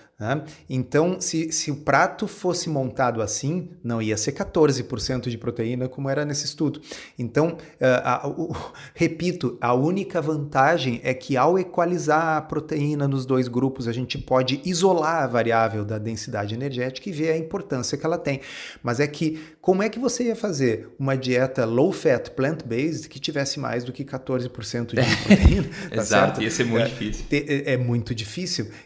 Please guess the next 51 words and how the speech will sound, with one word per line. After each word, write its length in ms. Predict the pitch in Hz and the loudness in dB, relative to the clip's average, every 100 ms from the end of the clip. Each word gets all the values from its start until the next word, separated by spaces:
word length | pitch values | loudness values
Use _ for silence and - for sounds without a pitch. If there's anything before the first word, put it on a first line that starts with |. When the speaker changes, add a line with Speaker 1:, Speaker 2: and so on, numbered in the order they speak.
| - | -8
Speaker 1:
Então, 500 | 117 110 127 151 151 - - | -6 2 4 4 -4 -10 0
ah, 360 | 127 127 123 165 131 | 4 4 2 0 0
existem 500 | 165 175 180 180 175 | -2 -2 -2 -4 -6
c-, 180 | - 143 | -10 -6
certos 500 | - 156 170 185 143 | 0 0 0 0 0
limites 640 | 147 135 143 165 - 139 | 2 2 0 -2 -4 -4
práticos 800 | - 131 139 156 - 156 - - - _ | -2 2 2 0 -6 -8 -8 -10 -16 _
de 380 | 127 147 143 - | -2 -2 -4 -4
como 280 | 156 175 185 | 2 2 2
que 120 | 165 | -2
você 240 | 151 156 | -2 0
vai 140 | 135 135 | 0 0
montar 500 | 131 123 107 123 135 | 2 0 -2 -2 -2
um 80 | 117 | -2
ensaio 360 | - 113 110 | -4 -4 -4
clínico 360 | 107 117 113 104 | -4 -6 -6 -6
randomizado 520 | 120 123 123 127 165 | -6 -4 -2 0 0
e 20 | |
você 180 | 180 196 | -2 -4
tem 100 | 202 | -6
que 60 | - | -6
fazer 160 | 190 | -4
escolhas. 520 | 208 - 165 156 104 | -4 0 2 2 0
Bom, 200 | 101 131 | 0 0
vou 120 | 107 117 | 0 -2
sacrificar 760 | 131 - 143 131 - 139 143 | -4 -6 -8 -8 -2 2 2
uma 160 | 131 139 | 0 -4
coisa 400 | - 127 139 143 | -4 -2 -2 -2
pra 140 | 135 | -2
estudar 440 | - 135 113 107 | -2 -2 0 2
a 60 | 139 | 4
outra 460 | 120 127 117 - - | 2 0 -2 -8 -12
e 40 | |
tal, 220 | - - - - - 104 | -10 -12 -14 -20 -16 -4
né? 180 | 131 131 - - - | -2 -2 -10 -18 -6
Mas 340 | 113 113 - - - | -2 -2 -4 -10 -4
deem 220 | 117 147 | 2 4
uma 140 | 165 156 | 4 6
olhada 340 | 143 147 139 | 6 6 2
na, 300 | 123 120 113 | 0 -2 -4
na, 260 | 113 110 110 | -6 -6 -6
na 140 | 117 | -2
aula 260 | 120 127 120 | 2 2 2
do 180 | 120 | 0
Rodrigo 440 | 113 117 117 120 110 | 0 -2 0 -2 -2
do 120 | 113 | -2
último 380 | 113 - 110 104 | -4 -6 -6 -6
Tribo 240 | 107 110 | -6 -6
Forte 320 | 101 113 - | -2 -2 0
ao 60 | 107 | -2
vivo. 320 | 104 101 - | -2 -6 -12